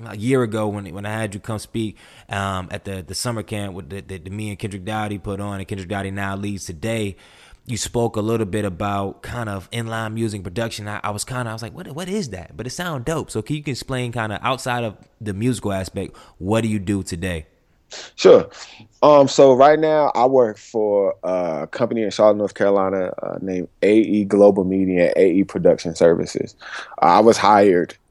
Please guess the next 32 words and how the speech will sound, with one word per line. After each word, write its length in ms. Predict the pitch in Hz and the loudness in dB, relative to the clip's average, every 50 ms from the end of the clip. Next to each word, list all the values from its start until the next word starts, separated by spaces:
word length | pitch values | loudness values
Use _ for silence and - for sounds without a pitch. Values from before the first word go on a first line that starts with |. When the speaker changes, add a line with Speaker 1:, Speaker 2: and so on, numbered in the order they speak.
| _ _ _ - | _ _ _ -12
Speaker 2:
to 480 | - - 120 113 104 104 104 101 95 - | -6 0 2 4 4 4 4 2 0 -2
handle 460 | - - 120 120 117 117 110 104 101 | -2 0 2 4 4 6 4 4 4
the 140 | 85 87 78 | 2 0 0
back 400 | 69 - 95 101 113 117 117 - | 2 4 4 6 4 4 2 -2
line, 380 | 117 127 135 139 139 143 147 | -2 0 2 4 4 2 2
Speaker 1:
Mm-hmm. 460 | 147 147 _ _ _ _ _ - 110 | 0 -6 _ _ _ _ _ -6 -2
Speaker 2:
which 280 | 110 107 104 101 - - _ _ | 2 2 2 2 0 -4 _ _
basically 640 | - 113 120 123 - - 113 - - 113 110 107 - | 6 6 6 6 6 0 -4 -2 -2 0 0 0 0
is 160 | - 98 - - - | -2 -4 -6 -6 -6
instrumentation. 920 | 104 104 104 - - 101 95 95 90 - - 98 98 95 - - - - - _ - - - - _ | -6 -6 -6 -6 -8 -6 -6 -6 -6 -4 -2 -2 -2 -2 -4 -10 -14 -16 -18 _ -20 -20 -20 -20 _
So 500 | - - - 117 113 110 107 104 101 - - | 0 4 8 8 10 10 8 6 4 4 2
if 180 | 101 104 101 | 2 2 2
you 80 | 117 127 | 2 4
have 220 | 131 127 120 107 | 6 6 6 6
an 60 | 107 - | 6 6
artist 460 | - 107 113 113 113 104 101 - - | 6 6 6 6 6 2 0 -4 -6
come 200 | - - 120 107 107 | -4 -2 -2 0 -2
into 160 | 101 101 92 | -2 -4 -6
town 500 | - - 110 107 104 98 92 87 82 82 - _ _ _ _ _ _ - | -6 -2 -2 0 0 0 -2 -4 -6 -8 -12 _ _ _ _ _ _ -2
and 300 | 95 98 95 95 92 95 | -2 0 0 0 2 4
they 100 | 104 101 | 4 6
have 200 | 104 110 101 90 | 6 4 4 4
a 60 | 92 | 2
live 340 | 98 95 92 92 90 85 85 | 2 2 2 0 -2 -2 2
band 300 | 104 107 104 101 92 90 | 2 4 4 4 2 0
and 80 | 92 | 0
they 100 | 95 98 | 0 0
need 240 | 98 95 92 90 90 | 2 0 0 -2 -2
keyboards, 720 | - - - 104 98 87 95 95 92 92 90 85 82 80 | -2 0 0 0 2 4 4 6 6 6 6 6 4 2
drums, 680 | - 78 78 92 95 95 95 92 90 87 80 78 76 - | -2 -2 0 2 4 4 4 4 2 0 -2 -4 -6 -4
you 60 | 85 | -2
know, 260 | 85 82 76 73 73 | 0 0 2 0 0